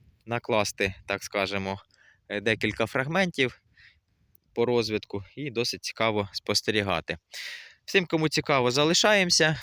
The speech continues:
Уже сезон почався, будемо намагатися працювати. Так що залишаємось на каналі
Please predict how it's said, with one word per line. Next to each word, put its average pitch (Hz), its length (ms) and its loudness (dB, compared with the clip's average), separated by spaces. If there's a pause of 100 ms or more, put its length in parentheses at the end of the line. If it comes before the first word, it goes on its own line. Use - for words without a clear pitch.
(140)
Уже 127 260 2
сезон 127 360 0
почався, 147 680 2 (260)
будемо 113 420 -2 (180)
намагатися 110 840 0
працювати. 151 640 0 (1120)
Так - 180 -2
що 120 160 -2
залишаємось 117 680 0
на 123 80 -4
каналі 160 480 -2